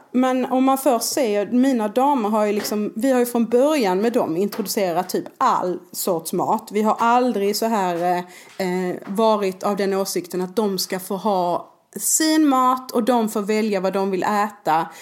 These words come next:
Utan vi är mer så här bara, "Nej, men vill ni inte äta, så vill ni inte äta. Tough luck, ni får vara hungriga." Usch, det låter jättehemskt. Men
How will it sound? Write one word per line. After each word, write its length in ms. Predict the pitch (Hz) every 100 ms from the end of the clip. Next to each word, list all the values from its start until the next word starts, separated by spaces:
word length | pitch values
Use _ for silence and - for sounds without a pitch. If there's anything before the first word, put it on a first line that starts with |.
| -
Utan 300 | - 208 208
vi 100 | 214
är 40 | 214
mer 180 | 214
så 140 | 185 208
här 120 | 180
bara, 240 | 175 156 -
"Nej, 280 | 247 285 302 -
men 240 | 269 269
vill 220 | 285 277
ni 60 | 277
inte 180 | 285 -
äta, 480 | 262 262 - 240 311 - _ _ _
så 220 | - 370
vill 200 | 359 339
ni 80 | 311
inte 160 | 302 285
äta. 480 | 302 311 147 - - - _
Tough 300 | - 277 277
luck, 160 | 294 339 - -
ni 180 | 262
får 100 | 285
vara 120 | 214 214
hungriga." 340 | 190 160 - - - - - _
Usch, 120 | 240 -
det 60 | 185
låter 200 | 175 208
jättehemskt. 560 | 202 175 - - -
Men 340 | - 202 214